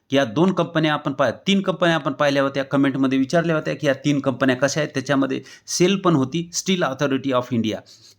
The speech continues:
त्याचे ईपीएस कसे होते आणि हिचे ईपीएस बघा कसे आहेत. तर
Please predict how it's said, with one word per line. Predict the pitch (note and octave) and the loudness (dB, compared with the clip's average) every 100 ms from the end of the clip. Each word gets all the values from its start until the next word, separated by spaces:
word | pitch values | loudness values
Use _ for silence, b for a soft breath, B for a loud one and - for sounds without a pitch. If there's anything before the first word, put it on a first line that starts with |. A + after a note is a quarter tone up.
| - | 2
त्याचे | G3+ A3+ | 2 4
ईपीएस | B3 G3 A3+ G#3 | 0 -2 -4 -2
कसे | G3 F#3+ | -2 -2
होते | C#3+ C#3 D3 _ | -4 -4 -10 _
आणि | B2+ C#3 | 0 0
हिचे | B2+ C3 D#3+ | 0 0 2
ईपीएस | C3+ C3+ A#2 | 2 0 -2
बघा | G2 G#2+ | 0 -2
कसे | G#2 A2 A2 | -2 -8 -10
आहेत. | G2 | -10
तर | - | -14